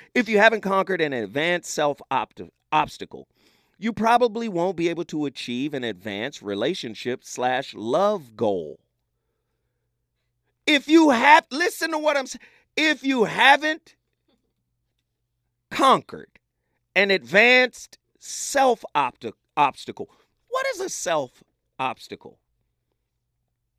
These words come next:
Fear, ego, poor communication skills, uh, anxiety, violence, disrespect, past childhood trauma. If you ain't conquered that,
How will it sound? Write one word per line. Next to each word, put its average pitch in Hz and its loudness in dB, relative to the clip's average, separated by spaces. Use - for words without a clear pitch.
Fear, 214 -8
ego, 202 -6
poor 208 -4
communication 196 -8
skills, 202 -6
uh, 110 -6
anxiety, 185 -4
violence, 185 -2
disrespect, 180 -4
past 190 0
childhood 190 2
trauma. 190 -4
If 330 4
you 392 8
ain't 381 6
conquered 330 6
that, 214 6